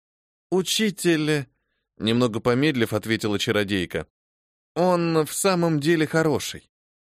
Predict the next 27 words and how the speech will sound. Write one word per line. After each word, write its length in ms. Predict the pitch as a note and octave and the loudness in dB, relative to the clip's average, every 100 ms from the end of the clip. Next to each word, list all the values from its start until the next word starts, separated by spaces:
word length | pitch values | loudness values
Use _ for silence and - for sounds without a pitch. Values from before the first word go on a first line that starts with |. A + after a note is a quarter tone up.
| _ | _
Добрый, 640 | F3+ G#3 F#3+ D3+ D3+ C3+ C#3 _ _ - | 2 4 4 2 0 -2 -8 _ _ -4
никогда 380 | F#3 F#3+ E3+ G3 | 0 0 2 2
не 120 | F#3 | 2
кричать, 680 | D3+ C#3+ - B2+ A#2 - - | 0 0 2 2 0 -6 -8
не 200 | B2+ E3+ | -2 0
бить 460 | C3 D3+ D3 - - - | 2 0 0 -4 -10 -4
и 160 | C3+ D3+ | -2 0
не 160 | D3 | 0
приставать. 760 | D3 C#3+ - A2 A#2 A#2 - - _ _ _ - | 0 0 2 2 4 2 -2 -14 _ _ _ -2
Отличный 560 | A2+ D3+ F#3 - C3 | -2 0 -2 0 0
маг. 400 | G2+ F#2 B2+ - _ _ _ _ - | 0 0 -2 -6 _ _ _ _ -4
Но 360 | E3+ G#3 F#3 - | 0 2 2 0
маг 260 | F3 F#3+ | 0 0
ученый, 640 | F#3+ - A#3 G#3+ D3 A#2 G2+ | -2 -2 2 2 2 0 0
а 140 | A#2+ | 0
не 140 | B2+ B2+ | 0 0
практик 540 | D3 G3 D#3 - - | 2 2 0 -2 -2
или 140 | A#2 A2+ | 0 0
боевой. 680 | B2 C#3+ D#3 F#3 A2 F2+ _ _ _ _ _ _ | 2 2 2 2 2 -2 _ _ _ _ _ _
Без 240 | - E3+ E3 | 0 0 2
меня 320 | E3+ F3+ E3+ | 2 2 2
он 200 | D#3 D3 | 2 0
пропадать, 640 | D#3+ D#3+ D#3+ D3+ G2 - _ _ _ - | 0 2 2 2 0 -6 _ _ _ 0
поэтому 480 | C3 C#3+ G3+ G3 | 2 2 2 0
не 120 | G3 F#3 | 2 2
могу 260 | D#3+ C#3+ | 2 0
бросить». 500 | C3+ A#2+ G2 - - | 2 2 0 -4 -14